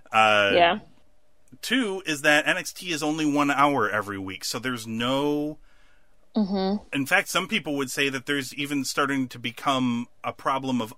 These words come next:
Speaker 1: underexposure in N X T, where in W W, like, in main roster W W E with five hours of television every week, they have a severe overexposure problem where
Speaker 2: Yes.
Speaker 1: the same people are on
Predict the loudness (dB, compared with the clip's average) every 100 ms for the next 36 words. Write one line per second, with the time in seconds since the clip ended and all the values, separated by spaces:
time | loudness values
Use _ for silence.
0 | -4 -2 -2 -4 -2 -2 -4 -6 -6 -6
1 | -8 -10 -8 -6 -4 -4 -8 -12 -12 -14
2 | -14 -20 -20 -20 -20 -12 0 2 4 2
3 | -2 -2 -2 -2 -6 -4 -4 -4 -2 -4
4 | 0 0 0 -4 -4 -4 -6 -6 -6 -6
5 | -8 -6 -2 0 0 -4 -6 -6 -6 -6
6 | -8 -6 -8 -6 -8 -10 -12 -20 -20 -20
7 | -20 -14 -4 0 0 -2 -4 -6 -2 0
8 | 0 -2 -4 -2 0 -2 -4 -8 -8 -8
9 | -10 -10 -10 -10 -12 -18 -18 -20 -18 -2
10 | 0 0 -4 -10 0 0 0 -6 -8 -6
11 | -2 -2 -2 -8 -4 -2 2 0